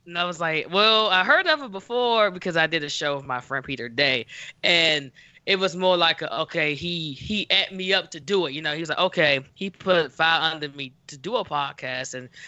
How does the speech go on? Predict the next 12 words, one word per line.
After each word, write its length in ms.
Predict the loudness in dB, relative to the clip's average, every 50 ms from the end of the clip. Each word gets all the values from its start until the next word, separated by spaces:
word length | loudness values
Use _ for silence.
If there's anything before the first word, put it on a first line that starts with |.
| -18 -20 -6 0
ever 240 | 2 2 2 2 2
since 240 | 2 2 0 0 0
then, 320 | -2 0 2 2 2 0 -2
me 140 | -2 -2 -2
and 100 | 0 2
Jay 120 | 2 2
been 160 | 2 0 -4 -6
doing 200 | -6 -6 -6 -8
a 60 | -4
podcast 580 | 0 2 2 2 2 0 0 2 2 2 0
about 260 | 0 0 0 2 2 4
wrestling. 580 | 4 4 2 2 -2 -4 -4 -6 -6 -8 -12